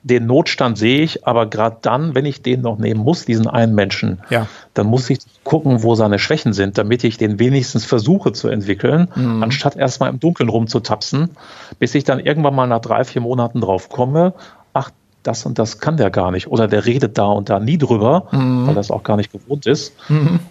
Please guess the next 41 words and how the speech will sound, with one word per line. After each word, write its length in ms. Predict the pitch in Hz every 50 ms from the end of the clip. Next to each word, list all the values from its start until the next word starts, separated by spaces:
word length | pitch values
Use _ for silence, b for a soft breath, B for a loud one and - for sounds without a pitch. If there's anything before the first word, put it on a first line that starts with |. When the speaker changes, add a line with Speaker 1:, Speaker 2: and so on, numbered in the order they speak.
| -
Speaker 1:
Äh, 40 | -
oder 580 | - 107 107 110 107 110 - - - - 135 139
es 80 | 135 139
ist 60 | 151
einer, 220 | 151 151 156 151
der 100 | 143 147
sowieso 340 | 143 139 139 139 139 180 175
gleich 220 | 143 139 123 123
immer 180 | 127 123 123 120
so 80 | 113 117
ein 100 | 110 107
bisschen 300 | 117 113 117 - 117 110
aufbrausend 720 | 107 117 131 131 - 113 110 101 98 104 107 107 110 -
ist, 180 | 127 131 -
dann 100 | 156 139
kann 140 | - 175 180
ich 100 | 185 160
den 100 | - 139
Rest 240 | 123 143 156 156 -
des 100 | 143 127
Teams 300 | - - - 156 151 -
ja 80 | - 131
auch 160 | - - 127
mal 140 | - 123 110
briefen 320 | 110 123 135 143 - -
und 60 | 117
sagen, 260 | 107 120 117 117 113 113
das 160 | 131 143 156
ist 120 | 131 110
der, 100 | - 123
der 100 | 120 117
immer 160 | 113 117 117
so 100 | 117 117
ein 60 | 110 104
bisschen 260 | 117 - - 113 104
nervös 400 | 101 95 101 117 123 135 - -
wird, 240 | 120 117 117 117 - B B B B B B B
denkt 160 | 123 - -
euch 240 | - - 143 135 -
nichts 160 | 127 123 -
dabei, 460 | - 127 117 110 120 117 113 113 113